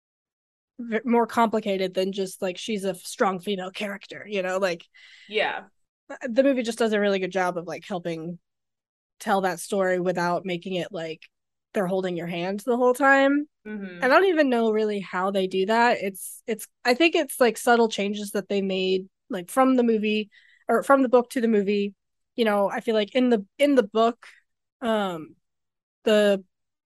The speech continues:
Speaker 1: Bennett family, they're, you could tell that they're, like, wild and, like, they,
Speaker 2: Yeah.
Speaker 1: they're, like, chaotic, but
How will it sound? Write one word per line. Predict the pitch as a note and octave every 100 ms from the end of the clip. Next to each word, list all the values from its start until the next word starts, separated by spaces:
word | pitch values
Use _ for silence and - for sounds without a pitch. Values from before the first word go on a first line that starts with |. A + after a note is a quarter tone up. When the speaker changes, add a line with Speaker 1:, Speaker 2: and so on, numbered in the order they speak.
| _ _ _
Speaker 1:
Bennett | A3 A3 G3
family, | - G3+ G3 F#3+ F#3 F#3 - _ _ _ _ _ _ _
they're, | A#3 A3 F#3 _
you | B3+
could | C4
tell | A#3 C#4+
that | C#4+
they're, | C4 A#3
like, | A3 G3
wild | G3+ F#3+ F#3+ G#3+ A3 - _ _ _
and, | A3+ G#3+
like, | F#3+ F3+ _
they, | G3+
Speaker 2:
Yeah. | G3 - G#3 -
Speaker 1:
they're, | A3 G3+ -
like, | G3 F#3+
chaotic, | A3 F#3+ F#3 A3+ B3 _
but | G3+ F#3 F3+